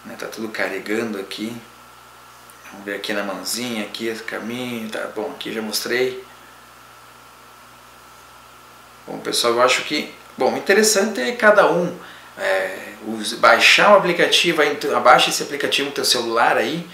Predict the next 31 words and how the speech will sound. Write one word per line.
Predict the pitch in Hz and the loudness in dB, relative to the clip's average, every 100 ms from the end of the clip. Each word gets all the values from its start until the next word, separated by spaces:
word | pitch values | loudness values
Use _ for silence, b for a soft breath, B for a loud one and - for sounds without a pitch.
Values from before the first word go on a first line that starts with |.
| B B B | B B B
e | - | -4
depois | 202 - 180 214 - | -2 2 2 2 0
vai | - 175 - | 2 2 2
criando | - 196 165 175 151 | 0 0 0 0 0
aí, | 156 | 0
né? | 151 | -2
Primeira | 143 127 139 147 | -4 -6 -4 -4
coisa | 131 147 156 131 B B B - | 0 0 0 -6 B B B -6
é | 110 110 104 101 - - | -2 0 -2 -6 -12 -10
criar | 120 113 131 | 0 2 4
aí | 127 135 | 2 0
seu, | - 120 98 82 - - - - | 0 0 -4 -8 -16 -20 -20 -12
a | |
sua | - - | -6 -4
imagem | 117 107 131 156 123 110 | -2 0 0 0 0 -4
aí, | 104 147 175 - - - - - - - - - - - - | -6 -6 -8 -12 -20 -20 -20 -20 -20 -20 -20 -20 -20 -20 -20
né? | 180 101 123 113 | -12 -8 -8 -8
Eu | 104 | -8
vou, | 107 110 107 - | -2 0 0 -2
depois | - 117 113 | -6 -4 -4
se | |
você | 110 110 | -4 -8
quiser | 110 104 107 | -6 -4 -2
excluir, | 107 - 101 113 | -2 -6 -8 -6
não | 117 107 | -4 -4
gostou | 104 - 120 117 | -4 -4 -2 -2
dessa | 107 - | -4 -6
aqui, | - 127 | -10 -10
pode | 117 117 | -4 -4
aqui, | - - | -4 -6
ó. | 139 | -6